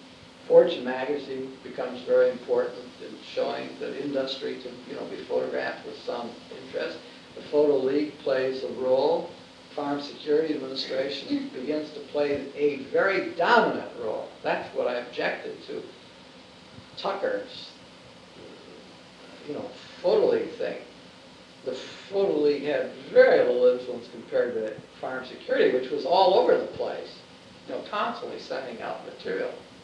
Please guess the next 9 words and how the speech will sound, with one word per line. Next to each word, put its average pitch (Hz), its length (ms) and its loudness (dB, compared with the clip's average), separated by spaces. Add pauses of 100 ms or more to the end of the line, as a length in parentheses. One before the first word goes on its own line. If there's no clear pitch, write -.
constantly. - 680 -10 (540)
Not 147 240 -4
to 117 80 -10
mention 110 420 -10
the 117 60 -8
W 113 420 -8 (160)
P 117 180 -8
A, 123 200 2
uh, 123 40 -8